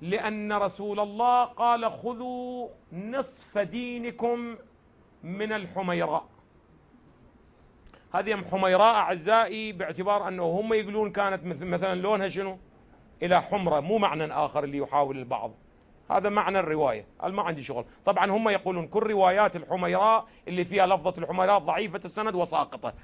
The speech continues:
فإذا لا يستدل أحد بها، فقط أنا دا أنقل عبارة منه العلامة الآلوسي، حتى بكرة، لأنه أدري هذا مباشرة الآن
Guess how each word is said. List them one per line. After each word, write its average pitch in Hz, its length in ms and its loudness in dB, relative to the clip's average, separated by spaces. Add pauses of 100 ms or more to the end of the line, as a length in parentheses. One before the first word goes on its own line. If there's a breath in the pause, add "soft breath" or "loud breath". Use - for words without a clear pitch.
(180 soft breath)
فإذا 185 300 2
لا 196 120 4
يستدل 165 400 4
أحد 127 280 -2
بها، 127 160 -4 (180 loud breath)
فقط 156 220 -2
أنا 208 140 6
دا 202 180 2
أنقل 214 240 0
عبارة 202 400 4
منه 220 240 -4 (140)
العلامة 202 400 2
الآلوسي، 165 460 -2 (360)
حتى 147 160 -2
بكرة، 196 260 0
لأنه 214 260 2
أدري 233 220 6
هذا 220 120 4
مباشرة 226 520 4
الآن 262 360 2